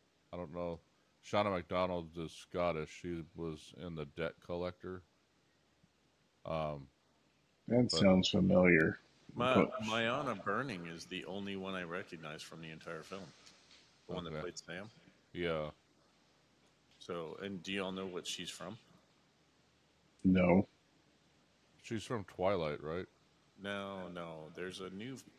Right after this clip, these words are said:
Speaker 3: new show
Speaker 1: But
Speaker 3: on Netflix
Speaker 1: The Witcher?
Speaker 3: called, uh, huh?
Speaker 1: She was in The Witcher also, but
Speaker 3: Oh, she was
Speaker 2: Oh,
Speaker 3: in The Witcher
Speaker 2: really?
Speaker 3: too. But there's another
Speaker 1: Yeah.
Speaker 3: one on Netflix that she, she's a part of. I f-,
Speaker 1: Okay.
Speaker 3: I forgot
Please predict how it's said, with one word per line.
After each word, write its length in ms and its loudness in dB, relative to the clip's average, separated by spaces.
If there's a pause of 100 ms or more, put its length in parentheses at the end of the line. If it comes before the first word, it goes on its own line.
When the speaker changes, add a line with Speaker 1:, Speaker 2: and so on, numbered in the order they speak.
Speaker 3:
new 260 -8
show 380 -4
Speaker 1:
But 100 0
Speaker 3:
on 220 -10
Netflix 680 -10 (180)
Speaker 1:
The 120 -4 (160)
Witcher? 340 -6
Speaker 3:
called, 200 -6 (440)
uh, 300 -2 (580)
huh? 220 -4 (640)
Speaker 1:
She 60 -12
was 140 -6
in 140 -4
The 80 -4
Witcher 460 -4
also, 460 -6 (540)
but 160 -4 (340)
Speaker 3:
Oh, 100 0
she 160 -4
was 120 2
Speaker 2:
Oh, 120 12
Speaker 3:
in 20 10
The 180 6
Witcher 140 12
Speaker 2:
really? 140 12
Speaker 3:
too. 40 -2 (240)
But 100 -10
there's 200 -4
another 240 0
Speaker 1:
Yeah. 0 -
Speaker 3:
one 320 -4
on 320 -6
Netflix 640 -8
that 200 -10
she, 460 -10 (320)
she's 280 -12
a 40 -12
part 260 -8
of. 160 -8 (760)
I 140 -12
f-, 60 -10
Speaker 1:
Okay. 300 -10 (180)
Speaker 3:
I 80 -12
forgot 400 -12